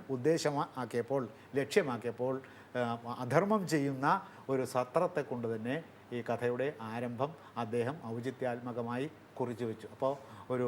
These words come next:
കാവ്യത്തിൻ്റെ തുടക്കം എന്ന നിലയിൽ നല്ലൊരു ഗണപതി കുറിപ്പാണ് അത്. പിന്നെ എന്തുകൊണ്ടാണ് ജനമേജയ രാജാവ്, ആ, ധർമാനുഷ്ഠാനത്തിൻ്റെ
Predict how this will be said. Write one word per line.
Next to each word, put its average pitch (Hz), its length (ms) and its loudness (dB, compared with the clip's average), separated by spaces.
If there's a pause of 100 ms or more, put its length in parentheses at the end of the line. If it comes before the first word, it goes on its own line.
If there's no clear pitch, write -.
(100)
കാവ്യത്തിൻ്റെ 135 600 4
തുടക്കം 160 400 4
എന്ന 131 180 -4
നിലയിൽ 110 240 -2 (300)
നല്ലൊരു 131 440 2 (200)
ഗണപതി 135 400 -2
കുറിപ്പാണ് 117 580 -4 (100)
അത്. 113 140 -10 (400)
പിന്നെ 123 160 0 (160)
എന്തുകൊണ്ടാണ് 147 640 6 (140)
ജനമേജയ 139 720 2
രാജാവ്, 139 640 2 (1600)
ആ, 127 40 6 (580)
ധർമാനുഷ്ഠാനത്തിൻ്റെ 143 1400 6